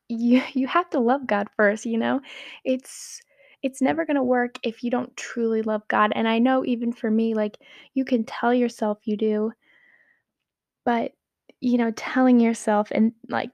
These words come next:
truly thinking it is not the same thing. And so in starting a conversation or in starting a relationship with God,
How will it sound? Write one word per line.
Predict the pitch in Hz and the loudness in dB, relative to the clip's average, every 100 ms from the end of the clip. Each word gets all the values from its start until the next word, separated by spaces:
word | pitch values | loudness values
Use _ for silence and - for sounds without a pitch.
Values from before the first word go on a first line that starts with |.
| - | -10
truly | - - 240 233 220 | -10 0 4 4 4
thinking | - 220 214 214 208 | 0 -4 -2 -4 -2
it | 208 220 | -4 -6
is | 233 220 | -6 -2
not | 214 214 208 208 | 0 0 -2 -6
the | 214 | -6
same | - 214 214 | -4 -4 -2
thing. | 220 214 226 262 | 0 0 2 0
And | 254 233 | 0 -2
so | - 220 214 - _ | 0 -2 -2 -6 _
in | 240 233 | 0 2
starting | 240 - - 214 214 208 214 254 - _ _ - | 0 -6 -2 0 0 -2 -4 -6 -12 _ _ -4
a | 220 | -4
conversation | - 226 214 220 - 220 - 220 | -2 -2 -2 -4 -4 -6 -4 -4
or | - 214 | -2 0
in | 208 | -2
starting | 208 - 214 208 214 | -4 -4 -2 -2 -2
a | 208 | -2
relationship | 208 208 - 208 226 | -4 -4 -6 -8 -8
with | 220 - | -10 -8
God, | 226 214 208 | -4 -2 -4